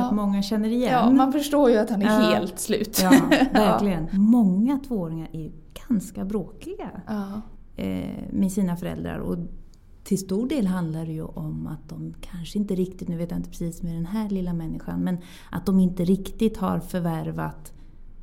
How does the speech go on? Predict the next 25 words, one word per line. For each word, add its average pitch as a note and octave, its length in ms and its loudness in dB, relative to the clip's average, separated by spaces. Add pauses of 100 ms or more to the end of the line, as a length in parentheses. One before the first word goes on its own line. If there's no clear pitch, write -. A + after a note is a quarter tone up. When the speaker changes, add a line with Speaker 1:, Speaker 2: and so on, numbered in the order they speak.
(100)
Speaker 1:
sitt F3+ 240 -4
språk C4 580 -4 (220)
Speaker 2:
Mm. C4+ 260 2
Speaker 1:
ännu, F3 360 0 (120)
utan E3+ 520 -2 (120)
att, - 520 -6
eh, E3+ 120 -4 (200)
de E3 260 -2
vill C#4 280 4
en C#4 120 8
massa C4+ 260 4
saker, B3+ 540 -2 (100)
kan A#3 340 2
en C4 140 6
massa B3+ 260 -2
saker, B3 640 -4 (240)
men F3 180 0
kan F#3 180 0
inte E3+ 240 -4
riktigt - 540 -8
få E3 180 -6
oss - 360 -10
föräldrar E3 720 -8 (240)
att - 320 -12 (100)
förstå, - 420 -4